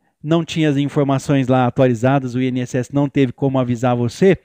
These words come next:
e você teve o benefício suspenso, mas você não apresentou defesa, ligou lá no I N S S, ó, você tá no, tá revisando o benefício. Vai aparecer lá, é, cumprimento de exigência.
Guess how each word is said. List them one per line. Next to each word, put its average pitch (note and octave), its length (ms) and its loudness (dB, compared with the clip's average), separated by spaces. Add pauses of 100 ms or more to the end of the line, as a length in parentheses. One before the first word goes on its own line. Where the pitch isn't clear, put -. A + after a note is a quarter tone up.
(480)
e - 40 -12
você D3 220 0
teve D3+ 200 2
o D3 40 2
benefício C#3 460 -4
suspenso, F3 720 -4 (360)
mas E3+ 680 -4
você F3+ 380 -2
não F#3+ 240 4
apresentou G3+ 480 0
defesa, F#3 600 2 (320)
ligou D3 240 2
lá D#3 140 6
no D3 100 -2
I D3 80 0
N C#3+ 140 -2
S C#3 220 -4
S, D#3 180 -2
ó, C#3+ 100 4
você C#3 140 -4
tá D3+ 140 -2
no, D#3 100 -6 (560)
tá C#3 100 0
revisando D3 460 2
o C#3+ 40 -2
benefício. C#3+ 680 -4 (1400)
Vai C3 140 2
aparecer C#3 440 0
lá, C3 220 2
é, A#2 240 0
cumprimento D#3+ 560 0
de D3+ 120 0
exigência. C#3+ 800 -2